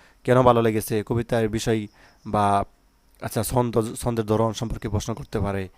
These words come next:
ঠিক আছে? তো এইগুলো কিন্তু সবই, আহ, খুবই সহজ। যে তুমি তোমার বন্ধুকে একটা কবিতা সম্পর্কে জিজ্ঞাসা করলে যে বাংলা বইয়ের কবিতাটা জানা কিনা বা কো-, তোমার কোন কবিতাটা ভালো লাগে বা কেন ভালো লেগেছে,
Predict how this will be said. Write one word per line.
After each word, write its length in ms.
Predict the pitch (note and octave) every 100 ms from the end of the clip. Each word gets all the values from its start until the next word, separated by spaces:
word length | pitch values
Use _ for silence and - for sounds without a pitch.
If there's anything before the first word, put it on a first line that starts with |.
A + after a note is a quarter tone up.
| _ _ _ _
ঠিক 100 | -
আছে? 200 | F3+ B2 - _ _ _ -
তো 60 | D3
এইগুলো 260 | D3 D#3
কিন্তু 180 | D#3 D3+
সবই, 360 | - C3+ D3 C#3 -
আহ, 200 | B2 B2+ - -
খুবই 220 | C3 C3
সহজ। 320 | B2+ A#2+ D#3 -
যে 320 | A2+ A2 A#2+ - _ -
তুমি 120 | C3+
তোমার 200 | C#3 C#3+
বন্ধুকে 420 | B2+ C3 C3 C#3 C#3 _ _ -
একটা 160 | - B2+
কবিতা 200 | C3 B2+
সম্পর্কে 440 | C3 B2 A#2 A#2+
জিজ্ঞাসা 320 | A#2 A2+ G#2+ -
করলে 200 | G#2+ G2+
যে 120 | G#2
বাংলা 260 | A2 A2
বইয়ের 180 | G#2 G#2
কবিতাটা 560 | A2+ A2 G2+ - - A2+
জানা 200 | G#2+ G2+
কিনা 180 | G2+ G2
বা 100 | G2+
কো-, 180 | - -
তোমার 160 | A2 G#2+ _
কোন 120 | - D3+
কবিতাটা 360 | C3 B2 A#2
ভালো 180 | A2+ A2+
লাগে 280 | G#2+ G#2+ G2+ - - - -
বা 160 | A2+ G#2+ _ -
কেন 180 | C#3
ভালো 180 | C3 A2+
লেগেছে, 460 | A2 G#2 G2+ G#2+